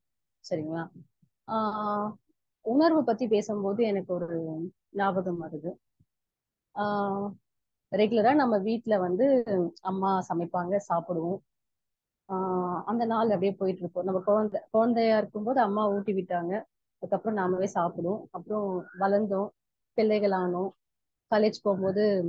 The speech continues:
ஆஹ், அந்த உணவு அப்படியே பாத்தீங்கன்னா lunch பாக்ஸ்ல சாப்பாடு எடுத்துட்டு போறோம். இந்த மாதிரி ஒரு வட்டம் இருக்கு இல்லைங்களா? ஆனா இந்த நிலையில இருந்து நம்ம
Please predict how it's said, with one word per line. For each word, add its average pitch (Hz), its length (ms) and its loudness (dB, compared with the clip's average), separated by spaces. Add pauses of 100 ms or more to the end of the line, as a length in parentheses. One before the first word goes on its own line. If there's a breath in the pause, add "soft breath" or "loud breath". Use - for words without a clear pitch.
(500)
ஆஹ், 185 220 -2
அந்த 202 320 0
உணவு 208 320 0 (280)
அப்படியே 202 280 2
பாத்தீங்கன்னா 202 380 0
lunch 190 240 0
பாக்ஸ்ல 196 340 0
சாப்பாடு 180 340 0
எடுத்துட்டு 175 280 -10
போறோம். 185 300 -2
இந்த 214 180 0
மாதிரி 214 280 0 (240)
ஒரு 196 180 -2 (200)
வட்டம் 190 340 -2
இருக்கு 165 220 -6
இல்லைங்களா? 160 360 -8 (580)
ஆனா 185 300 2 (280)
இந்த 202 180 -2
நிலையில 208 400 2
இருந்து 160 360 -4 (520)
நம்ம 196 200 0